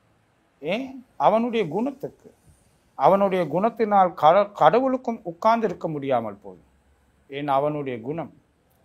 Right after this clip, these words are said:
கைலாசனத்திலெல்லாம் எவ்வளவோ குணம், குணம் இருப்பவர்களை கடவுள் கண்டா தரிசனம் தருவார்.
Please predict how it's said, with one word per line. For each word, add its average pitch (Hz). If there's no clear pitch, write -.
கைலாசனத்திலெல்லாம் 170
எவ்வளவோ 175
குணம், 175
குணம் 196
இருப்பவர்களை 196
கடவுள் 180
கண்டா 180
தரிசனம் 214
தருவார். 92